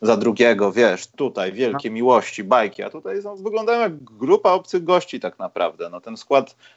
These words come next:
Speaker 1: nie jest też najgorszy na świecie. No, potrafią wygrywać mecze, potrafią robić to, co robili, tylko nie robią tego konstans przez, nie
Speaker 2: Tak.
Speaker 1: wiem, dwa, trzy miesiące sezonu.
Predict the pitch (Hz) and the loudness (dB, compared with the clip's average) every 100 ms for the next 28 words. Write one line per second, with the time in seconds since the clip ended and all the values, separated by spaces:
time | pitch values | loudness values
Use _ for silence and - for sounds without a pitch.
0 | - 202 - 139 117 117 104 110 - 101 | -2 0 2 0 2 0 2 0 -2 -8
1 | 82 - 85 - 80 85 87 - _ _ | -8 -2 -2 -2 -6 -6 -6 -10 _ _
2 | _ - - 143 139 127 110 107 117 104 | _ 0 4 4 4 2 2 2 4 4
3 | - 104 - - 117 120 117 113 113 117 | 0 -2 -2 0 2 2 0 0 0 -2
4 | 117 123 151 180 214 143 104 101 104 95 | -4 -2 0 0 0 -2 -2 -4 -4 -2
5 | 98 107 104 101 98 101 110 113 151 123 | -2 0 -2 -2 0 -2 -4 0 0 0
6 | - 85 - - - 87 85 - - - | -2 -8 -8 -18 -10 -10 -10 -16 -14 2
7 | 147 131 - 92 - - 104 101 101 104 | 4 4 2 0 0 -6 -4 -2 -2 -2
8 | 131 123 110 80 | 2 4 4 2